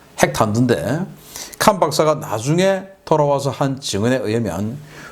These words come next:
외부 기폭장치 예순네 개가 장착된 소형화된 핵탄두다. 어, 크기를 봤을 때 스커드 미사일에도 장착이 가능하더라.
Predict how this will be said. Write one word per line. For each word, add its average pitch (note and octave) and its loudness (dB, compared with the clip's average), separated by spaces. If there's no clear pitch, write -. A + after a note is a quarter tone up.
외부 C#3+ 4
기폭장치 D#3+ 0
예순네 E3 2
개가 E3 2
장착된 G#2 0
소형화된 F#3+ 2
핵탄두다. A#2+ -4
어, B2+ 4
크기를 E3+ 2
봤을 B2+ 0
때 D#3 0
스커드 G3 0
미사일에도 D3 2
장착이 A#2+ -2
가능하더라. F#2+ -4